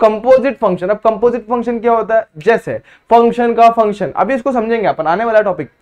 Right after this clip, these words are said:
सब्र करो, आगे बढ़ते हैं। Geometrical meaning of derivative, अब ये क्या है, तो geometrical meaning of derivative मतलब क्या, एक ग्राफिकल कुछ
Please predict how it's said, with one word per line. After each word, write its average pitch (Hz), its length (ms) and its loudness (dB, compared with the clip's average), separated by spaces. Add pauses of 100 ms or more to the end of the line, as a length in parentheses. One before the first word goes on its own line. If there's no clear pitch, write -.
सब्र 180 200 -2
करो, 135 260 -4 (320)
आगे 226 240 6
बढ़ते 151 240 -2
हैं। 110 100 -8 (280)
Geometrical 262 640 4 (200)
meaning 226 400 0
of 202 240 0
derivative, 170 540 0
अब 190 200 -2
ये 208 180 -4
क्या 226 180 4
है, 226 200 2 (220)
तो 196 60 -4
geometrical 233 540 0
meaning 233 240 0
of 190 120 -2
derivative 220 400 0
मतलब 214 280 -4
क्या, - 100 -8
एक 226 340 0
ग्राफिकल 190 600 4 (160)
कुछ 220 120 -6